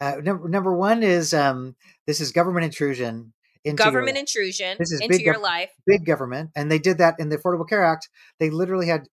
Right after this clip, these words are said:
Speaker 1: Uncle Sam with a speculum, um, who, and Uncle S-, Sam looked really evil. So it was, the government was so intrusive that it was doing a gynecologic exam on your wife. Like, that's how,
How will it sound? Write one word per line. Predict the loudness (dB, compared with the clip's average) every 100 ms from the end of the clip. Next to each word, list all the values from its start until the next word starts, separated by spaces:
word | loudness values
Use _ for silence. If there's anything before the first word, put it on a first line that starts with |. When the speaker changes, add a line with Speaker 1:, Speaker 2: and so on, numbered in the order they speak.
| -10
Speaker 1:
Uncle | -6 -4
Sam | -4 -4 -4 -6
with | -8
a | -8
speculum, | -8 -8 -6 -4 -4 -6 -10 _ _ _
um, | -2 -2 -2 -12 _ -2
who, | -2 -2 -6
and | -6 -4
Uncle | -2 -2
S-, | -4 -8
Sam | -4 -2 -2 -2
looked | -6 -4
really | -2 -2 -4
evil. | -6 -6 -4 -8 -10 _ _ _ _
So | 0 2
it | 4
was, | 2 0
the | 0
government | 0 0 0 -4 -4
was | -4 -2 -6 -8
so | -4 2 2
intrusive | 0 -2 -4 0 -2 -2 -10 _ _
that | -4
it | -2
was | -2
doing | -4 -4 -2 -2 -2 -8 -12
a |
gynecologic | -4 -2 -2 -2 -2 -2 -2 -6
exam | -6 -6 -6 -8
on | -10
your | -8 -8
wife. | -8 -10 -14
Like, | -12 -6
that's | -6
how, | -4 -4 -6